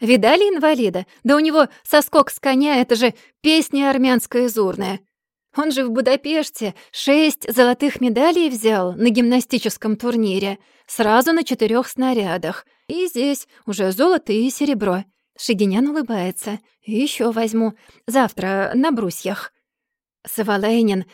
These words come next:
фотографирует Шагиняна, Ромашкову, Саксонова. Ярвинин спрашивает: «А всего сколько фронтовиков в вашей команде?» Бовин пожимает плечами. «Мы не вели подсчет,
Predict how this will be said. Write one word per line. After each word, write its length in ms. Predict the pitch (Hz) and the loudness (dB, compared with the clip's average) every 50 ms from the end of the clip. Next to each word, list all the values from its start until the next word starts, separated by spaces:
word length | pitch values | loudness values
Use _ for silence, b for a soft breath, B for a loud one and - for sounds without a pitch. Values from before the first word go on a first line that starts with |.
| b _ | b _
фотографирует 800 | - 220 233 214 220 226 220 - 233 220 202 190 185 185 - - | -4 0 2 2 2 2 0 0 -2 -2 0 0 -2 -4 -6 -6
Шагиняна, 640 | - 202 180 202 196 196 214 262 294 294 262 220 196 | -8 -6 -6 -4 -4 -2 -2 -2 0 0 0 -2 -2
Ромашкову, 580 | 185 180 185 208 262 269 - - - 190 190 | -4 -4 -2 -2 -2 -2 -2 -6 -10 -10 -10
Саксонова. 840 | 185 - - 185 - - - - 247 269 285 269 262 233 202 190 156 - _ _ _ | -10 -10 -12 -12 -12 -12 -8 -4 -2 0 2 2 2 2 0 -2 -4 -6 _ _ _
Ярвинин 600 | 196 190 202 208 226 180 185 208 220 254 285 269 | -4 -2 -2 -2 -2 -2 -2 0 0 0 0 -2
спрашивает: 760 | - - - 202 180 185 - - 196 220 - - - - _ _ _ _ _ _ _ _ _ _ _ _ _ _ | -6 -8 -8 -8 -6 -6 -8 -10 -10 -12 -12 -12 -14 -16 _ _ _ _ _ _ _ _ _ _ _ _ _ _
«А 220 | - 196 196 190 190 | -6 -4 -4 -4 -4
всего 440 | - - - 226 226 220 196 165 b b b b | -6 -8 -8 -4 -2 -2 -2 -4 b b b b
сколько 560 | b - - - 262 247 226 - 196 185 180 185 | b -8 0 2 2 2 2 -2 -4 -6 -6 -6
фронтовиков 760 | - - 233 226 - 240 214 240 - - 208 190 190 - - | -4 -2 -2 0 0 0 -2 -2 -2 -2 -4 -4 -4 -6 -8
в 200 | - - 202 214 202 | -10 -10 -8 -4 -4
вашей 320 | 202 202 196 - 214 202 | -4 -4 -2 -4 -6 -8
команде?» 640 | 202 - 220 208 202 196 196 202 196 190 196 - - _ _ _ _ _ _ _ _ _ - | -6 -6 -6 -4 -4 -4 -4 -4 -4 -4 -6 -8 -10 _ _ _ _ _ _ _ _ _ -4
Бовин 400 | 208 214 196 220 247 285 285 247 | -4 -2 0 0 -2 -2 -4 -4
пожимает 420 | - - 220 208 208 214 214 208 | -4 -4 -4 -4 -4 -4 -6 -10
плечами. 560 | - - 220 - - - 202 196 196 208 226 - _ _ _ _ _ _ _ _ _ _ _ _ - | -8 -10 -10 -8 -8 -10 -10 -10 -10 -10 -14 -16 _ _ _ _ _ _ _ _ _ _ _ _ -2
«Мы 260 | 214 214 214 214 220 | 0 0 2 2 0
не 280 | 220 214 214 214 226 | 0 2 2 2 2
вели 200 | 202 208 202 269 | 2 2 0 0
подсчет, 580 | 294 - 330 320 - - - 233 214 175 - - | -2 -2 -4 -6 -6 -10 -10 -8 -8 -8 -8 -12